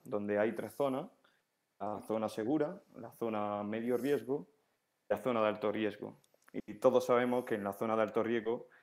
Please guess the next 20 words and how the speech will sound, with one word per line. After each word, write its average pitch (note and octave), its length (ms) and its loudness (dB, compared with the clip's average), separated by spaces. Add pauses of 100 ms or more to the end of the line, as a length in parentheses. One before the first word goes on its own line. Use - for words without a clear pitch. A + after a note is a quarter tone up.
(140)
se - 220 -14
encuentran A#2+ 600 0
los G#2 540 2
recursos A#2 640 2
y A2+ 40 0
tesoros G#2 340 0
más G2+ 180 2
valiosos. B2 440 2 (640)
Entonces, B2 220 0 (160)
teniendo C#3+ 360 2
todo D3+ 180 4
esto B2+ 160 0
en A2+ 100 -4
cuenta C3 460 -2 (380)
y G#2+ 340 0
centrándonos A#2+ 1040 0
en A2+ 120 0
esta A#2+ 180 -4
zona, A2+ 300 0 (920)
tenemos D#3+ 340 0